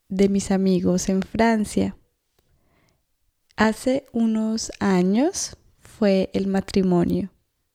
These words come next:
de mi amiga y sus padres estuvieron allí.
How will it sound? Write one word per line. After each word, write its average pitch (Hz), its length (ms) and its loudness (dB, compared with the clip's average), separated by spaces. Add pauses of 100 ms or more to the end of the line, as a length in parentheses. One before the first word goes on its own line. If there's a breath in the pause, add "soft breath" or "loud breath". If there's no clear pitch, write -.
(280)
de 202 180 2
mi 208 120 0
amiga 233 440 0 (1120)
y 262 140 2
sus 277 240 -2
padres 214 800 0 (500)
estuvieron 185 680 0
allí. 233 340 -2